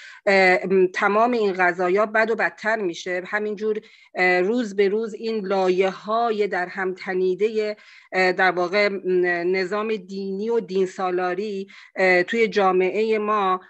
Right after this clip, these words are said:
قطورتر می‌شه تا جایی که تمام، ما می‌رسیم تو دوره قاجار، پادشاهان خودشون رو ذل السل-، یعنی ذل السلطان که لقب می‌گیره و خودش رو سایه خداوند در زمین می‌شناسه به عنوان ذل الله،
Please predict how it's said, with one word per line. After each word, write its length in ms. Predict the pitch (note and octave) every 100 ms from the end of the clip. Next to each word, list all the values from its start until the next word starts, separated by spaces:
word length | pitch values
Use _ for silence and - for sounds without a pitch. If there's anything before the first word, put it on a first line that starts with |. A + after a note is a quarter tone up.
| _ - F#3 F#3
قطورتر 800 | G3 F#3+ - G#3+ F#3+ - A#3+ A#3+
می‌شه 420 | G3 F3 - G3
تا 200 | G3+ A3+
جایی 520 | G3+ G#3 B3 B3+ A3 F3+
که 380 | F#3+ F3+ G3 G3 -
تمام، 560 | - G3 G3 F3 E3 F3
ما 140 | G3+
می‌رسیم 420 | A3 G#3+ G#3+ G#3+
تو 100 | G3+
دوره 380 | F#3 F3+ F#3 F#3
قاجار، 540 | F3 F3+ F3 F#3+ G#3
پادشاهان 640 | G#3+ G3 F3+ E3+ F3+ F3+ G3+
خودشون 460 | G#3+ G#3 G3+ G#3
رو 100 | G#3
ذل 300 | G3+ F#3 E3+
السل-، 680 | F3 - F#3 F3 F3 E3 D3+
یعنی 220 | E3 F3+
ذل 300 | G3+ F#3+ F3+
السلطان 560 | F3+ - F#3 F3 A3+ G#3+
که 100 | G3
لقب 340 | F3 E3+ E3 F3+
می‌گیره 520 | F3+ F3 F3+ G3+ A#3 - - - -
و 80 | -
خودش 380 | - A3+ G#3+ G#3+
رو 80 | G#3+
سایه 460 | - G3 G3 B3+
خداوند 580 | A#3 F#3+ F3 F3 F3 F3
در 120 | F3+
زمین 500 | F3 E3+ F#3 G#3 A#3
می‌شناسه 500 | F#3 - - E3+ F#3+
به 100 | F3+
عنوان 300 | E3+ F3 F3+
ذل 320 | F3+ F3+ F3 F3
الله، 380 | F3 F#3 A3+